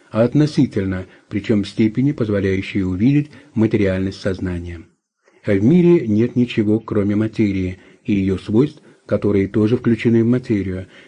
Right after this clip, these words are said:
Материя в онтологическом аспекте есть субстанция, и кроме неё в мире ничего нет. Подход к материи через понятие «субстанция» позволяет развернуть её атрибуты, модусы и более чётко уловить демаркацию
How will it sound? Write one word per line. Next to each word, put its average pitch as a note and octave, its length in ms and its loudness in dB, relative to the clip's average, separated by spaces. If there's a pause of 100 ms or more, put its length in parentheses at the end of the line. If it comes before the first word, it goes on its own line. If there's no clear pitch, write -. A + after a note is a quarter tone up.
(100)
Материя C#3 640 2
в A2 200 -2
онтологическом A#2 800 2
аспекте B2 580 -2 (220)
есть G#2 320 -2
субстанция, A2 880 -2 (180)
и A2 120 0
кроме B2 360 2
неё C3 300 4
в A#2 100 0
мире C3+ 400 4 (240)
ничего G2+ 680 -2 (200)
нет. F2+ 300 -8 (760)
Подход F#3+ 360 2
к - 60 -4
материи D#3 420 2
через C#3 220 0
понятие B2 460 0
«субстанция» G#2+ 760 -4 (300)
позволяет A2 520 2
развернуть B2+ 520 2
её A#2+ 240 4
атрибуты, G#2+ 600 0
модусы G#2 600 -2 (260)
и G2+ 100 -2
более G#2+ 320 2
чётко B2+ 360 0
уловить A2+ 380 4
демаркацию G#2+ 840 0